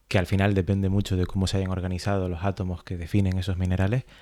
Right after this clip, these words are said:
pero yo creo que es importante comentar que, eh, una de las cosas que más definen también qué mineral va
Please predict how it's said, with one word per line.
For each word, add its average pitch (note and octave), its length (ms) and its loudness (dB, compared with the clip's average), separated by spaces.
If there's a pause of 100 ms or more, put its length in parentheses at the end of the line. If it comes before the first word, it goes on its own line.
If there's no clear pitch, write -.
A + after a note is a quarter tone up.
(520)
pero G#2+ 140 8
yo A#2+ 80 10
creo B2+ 140 8
que B2 60 2
es A#2 60 4
importante A2+ 640 4 (300)
comentar F#2 520 2
que, F2+ 360 -4 (220)
eh, G2+ 140 -6
una G2+ 180 4
de G2 60 6
las G2 100 2
cosas G2+ 260 0
que F#2 120 -2
más F2+ 180 2
definen F#2+ 340 2
también F#2+ 320 4
qué G2 120 4
mineral F#2+ 400 4
va F#2 320 0